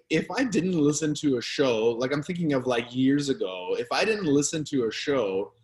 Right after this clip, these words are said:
because there's a couple songs that, like, I wasn't crazy about, I would never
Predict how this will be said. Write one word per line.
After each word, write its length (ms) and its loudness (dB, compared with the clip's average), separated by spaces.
because 200 -2
there's 160 0
a 40 -2
couple 280 -2
songs 420 -2
that, 160 -2
like, 300 -4
I 40 -4
wasn't 360 0
crazy 360 -2
about, 360 0
I 80 2
would 140 0
never 500 2